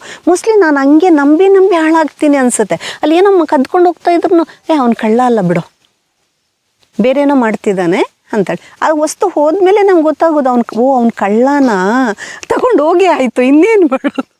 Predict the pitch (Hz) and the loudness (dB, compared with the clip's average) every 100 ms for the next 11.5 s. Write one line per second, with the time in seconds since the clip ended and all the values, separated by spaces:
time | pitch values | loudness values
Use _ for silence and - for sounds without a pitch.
0 | - 381 381 554 254 247 254 262 233 214 | -4 0 0 -2 -2 0 2 2 0 2
1 | 247 233 220 220 220 262 233 214 214 226 | 2 2 2 0 -2 -2 0 2 0 0
2 | 208 185 160 - - - - - - 311 | -2 -2 -2 -4 -10 -20 -18 -20 -6 -2
3 | 226 247 240 240 247 220 233 214 254 208 | 0 0 2 2 0 -2 -4 -2 0 0
4 | 190 196 190 202 196 202 202 - 202 202 | 0 0 0 0 0 0 0 0 0 0
5 | 202 202 202 208 202 208 202 202 - 202 | -2 -4 -2 0 0 0 0 -2 -2 -2
6 | 202 196 196 196 185 - 202 - _ _ | -2 0 0 -2 -4 -6 -6 -6 _ _
7 | _ _ _ _ _ _ - - 185 180 | _ _ _ _ _ _ -16 -6 -2 -2
8 | - 175 170 175 - 170 160 160 165 160 | 0 -2 0 -2 0 -2 0 0 0 -2
9 | 160 - 165 - - - - - - - | -4 -4 -4 -4 -4 -8 -12 -12 -12 -12
10 | - - - - - - _ - 214 226 | -16 -20 -20 -20 -20 -20 _ -10 -4 -2
11 | 226 233 226 220 214 | 0 0 0 2 0